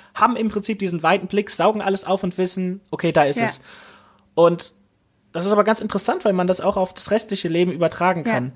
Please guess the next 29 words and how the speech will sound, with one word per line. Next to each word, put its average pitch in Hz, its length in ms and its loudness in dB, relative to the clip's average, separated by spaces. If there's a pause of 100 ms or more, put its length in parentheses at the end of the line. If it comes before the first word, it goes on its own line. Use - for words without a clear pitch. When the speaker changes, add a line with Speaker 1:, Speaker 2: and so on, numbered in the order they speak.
(180)
Speaker 2:
ja. 220 160 -8
Speaker 1:
Männer 220 300 0
fokussieren 214 500 0
sich 214 380 -2
eher 202 360 2
auf - 200 -4
eine 175 420 0 (320)
Dinge, 220 160 2
Speaker 2:
Ja. 117 140 -4 (220)
Speaker 1:
auf 143 120 -4
eine 123 180 -10
Dinge, 117 300 -12 (140)
<laughs> 180 380 2
auf 170 180 0
eine 170 180 6
Sache. 143 320 2
Speaker 2:
Ja. 117 120 -4 (240)
Speaker 1:
Und 151 160 -10
darauf 175 280 4
als 165 200 -2
sehr 147 140 0
Speaker 2:
Eher 240 140 2
Speaker 1:
stark. 226 140 4
Speaker 2:
analytisch 226 560 0
auch 175 220 -4
wahrscheinlich, 180 460 -12
ja. 196 220 -12 (680)
Mhm. 233 100 -6
Speaker 1:
Genau, 190 380 6